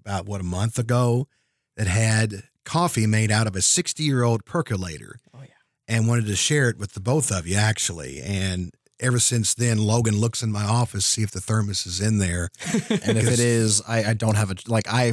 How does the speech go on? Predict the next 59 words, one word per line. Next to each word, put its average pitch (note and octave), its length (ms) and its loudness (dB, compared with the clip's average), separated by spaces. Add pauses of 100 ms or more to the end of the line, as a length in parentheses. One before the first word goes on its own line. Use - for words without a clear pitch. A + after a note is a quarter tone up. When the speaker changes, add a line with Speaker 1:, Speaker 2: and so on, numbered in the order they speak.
Speaker 3:
feel - 220 0
like C3+ 140 0
I C3 80 2
don't A2+ 200 0
have G#2+ 140 2
a G2 60 -4
choice, F#2 360 0
and F#2+ 80 -8
I, F#2 160 -4
I G2+ 40 0
go G2+ 140 0
grab G2+ 180 2
myself F#2 340 -2
a F2+ 60 -10
cup, E2+ 320 -4
and F#2 100 -6
I, F2+ 120 -2
like, F2 140 -8
just - 100 -4
kinda F2+ 220 -6
hand F2+ 200 -8
it E2+ 80 -12
to - 80 -18
Derek, E2+ 340 -8
and E2+ 80 -8
I, E2 200 -8
I F2+ 60 -12
get F2 180 -12
my, E2 220 -10
myself F2 320 -8
a F2 40 -18
cup - 180 -16
of F2 80 -16
coffee. E2 420 -12
Speaker 1:
The D#3+ 420 0
science A3+ 500 2
of C3+ 100 -6
a C3 80 0
percolator B2 720 2
is A2 420 0
quite C#3 280 0
interesting. A2 600 0
It, A2+ 180 -2
it A#2+ 160 -6
more D#3+ 240 2
or C#3+ 60 2
less B2+ 320 2
cooks - 440 -4
the G#2 80 -10
coffee - 460 -6
instead G2 260 0
of G2 100 0
just G#2+ 280 0 (360)
pours A#2+ 520 2 (360)
hot B2 240 0
water A#2 440 2
over G#2 360 0
the F#2 160 -6
beans. A#2+ 680 0